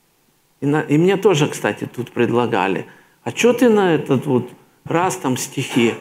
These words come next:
высвечивать? Ну, чтоб удобно было». Что удобно было? Чтобы Библию не носили с собой? Не пойду я на это.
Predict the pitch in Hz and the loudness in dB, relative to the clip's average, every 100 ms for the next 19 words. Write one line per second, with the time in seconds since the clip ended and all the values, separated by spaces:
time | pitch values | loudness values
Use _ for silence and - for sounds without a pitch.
0 | - _ _ _ _ - - 135 - 135 | -12 _ _ _ _ -16 -2 0 2 2
1 | 123 - 113 110 185 151 190 156 165 147 | 2 0 -4 -2 -2 0 2 4 4 4
2 | 143 113 107 95 - 104 - 226 170 143 | 4 2 0 -2 -6 -6 0 4 6 4
3 | 151 185 123 127 151 123 87 - - _ | 6 4 4 4 4 4 2 -2 -20 _
4 | - 135 131 131 262 269 247 196 151 135 | -4 2 4 4 6 6 6 6 4 2
5 | - 117 110 110 - 107 107 170 190 233 | 0 0 0 -2 -4 -2 0 0 2 2
6 | 180 135 107 107 - - - - | 2 2 0 -4 -6 -12 -14 -20